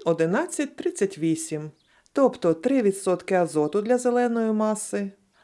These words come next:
одинадцять відсотків фосфору для стимулювання коріння і квітів і тридцять вісім відсотків калію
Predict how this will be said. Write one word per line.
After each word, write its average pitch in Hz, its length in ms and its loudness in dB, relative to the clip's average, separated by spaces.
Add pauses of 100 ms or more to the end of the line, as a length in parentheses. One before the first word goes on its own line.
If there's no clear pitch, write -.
одинадцять 262 680 2
відсотків 190 560 0
фосфору 226 600 0
для 233 160 0
стимулювання 226 800 2
коріння 202 600 4
і 190 100 0
квітів 180 680 -4 (420)
і 247 100 -2
тридцять 202 560 0
вісім 320 440 0
відсотків 247 600 0
калію 165 580 2